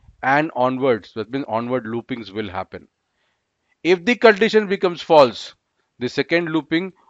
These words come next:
or onward looping will not happen. This is how the for loop works. And this process is not prevalent in while loops. In while loops, you have an initial statement. The initial statement is checked with the condition.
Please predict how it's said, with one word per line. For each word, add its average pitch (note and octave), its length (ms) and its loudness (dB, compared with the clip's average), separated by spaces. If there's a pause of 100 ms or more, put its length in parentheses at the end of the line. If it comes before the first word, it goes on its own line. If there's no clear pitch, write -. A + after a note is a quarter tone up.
(100)
or C3 220 2 (100)
onward C3+ 520 0
looping C#3 440 -6 (1400)
will A2+ 280 -8
not A2+ 340 -2
happen. F#2+ 320 -10 (580)
This B2+ 180 -10
is C#3+ 100 -4
how C3+ 160 4
the B2 160 -6
for A2+ 280 -2
loop G2+ 160 -12
works. G2+ 420 -12 (1040)
And D3 180 2
this A3 360 0 (520)
process D3+ 480 2
is D#3 240 -2
not E3 380 4
prevalent D3 420 -2
in A#2 160 -10
while G#2+ 160 -2
loops. F#2 340 -12 (220)
In E3 180 -4
while E3 220 8
loops, F#3 360 2 (360)
you D3 240 -2
have D#3+ 420 8
an D#3 120 4
initial D#3 420 -2
statement. F3+ 580 -4 (300)
The C3+ 80 0
initial D#3+ 420 2
statement D#3+ 400 -2
is D3 160 -4
checked D3+ 260 -6
with C#3 160 -8
the D#3 80 -2
condition. D3 560 -4